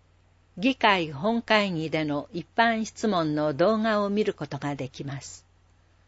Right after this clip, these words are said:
また過去に遡っ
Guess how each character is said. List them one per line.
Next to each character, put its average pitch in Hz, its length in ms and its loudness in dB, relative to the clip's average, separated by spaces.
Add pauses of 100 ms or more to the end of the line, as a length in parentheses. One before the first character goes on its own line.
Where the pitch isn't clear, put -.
(680)
ま 175 140 2
た 175 160 2
過 233 220 2
去 220 140 0
に 151 220 -2
遡 175 600 0
っ 165 60 -6